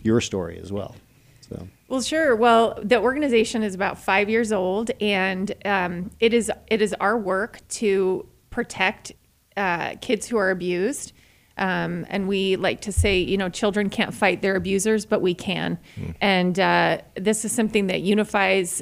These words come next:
Speaker 2: uh, people across the nation. And, um, what I discovered is that, uh, children who have been hurt, and these are kids who are trafficked, often by their own family members,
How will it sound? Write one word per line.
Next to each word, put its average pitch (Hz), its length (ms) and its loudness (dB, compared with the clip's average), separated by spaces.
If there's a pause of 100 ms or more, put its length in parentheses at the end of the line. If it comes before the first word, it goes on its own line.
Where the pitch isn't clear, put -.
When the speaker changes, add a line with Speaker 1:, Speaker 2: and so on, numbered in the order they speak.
(100)
Speaker 2:
uh, 160 460 -2
people 220 300 0
across 190 380 0
the 196 100 -2
nation. 233 560 0 (500)
And, 185 640 2
um, 180 680 0
what 208 200 6
I 196 80 6
discovered 190 800 2
is 190 320 2
that, 185 480 0
uh, 196 160 -2
children 214 800 0
who 202 200 4
have 185 180 -2
been 185 120 -2
hurt, 220 500 0
and 190 220 0
these 190 140 -2
are 196 80 -2
kids 214 280 -2
who 196 80 -4
are 160 100 -2
trafficked, 226 840 0 (340)
often 208 220 0
by 196 140 2
their 180 160 0
own 165 160 -4
family 220 440 2
members, 196 720 0